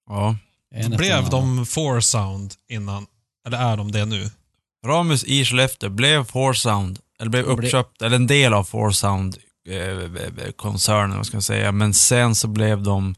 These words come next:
Speaker 1: en del av Musikanten som finns i Umeå, Luleå, Skellefteå och möjligt i, jag tror, Piteå.
Speaker 3: Mm, okej.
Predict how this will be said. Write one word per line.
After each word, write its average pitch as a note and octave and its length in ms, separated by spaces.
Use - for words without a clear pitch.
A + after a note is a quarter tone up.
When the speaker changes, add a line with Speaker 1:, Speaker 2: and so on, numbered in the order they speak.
Speaker 1:
en G2 180
del G2 260
av F#2+ 380
Musikanten A2+ 800
som G2+ 260
finns G2+ 360
i G2+ 360
Umeå, A#2+ 320
Luleå, A2 320
Skellefteå G#2 540
och G2 100
möjligt G2 380
i, - 40
jag G#2+ 100
tror, G#2 140
Piteå. - 380
Speaker 3:
Mm, C#3 180
okej. G2+ 180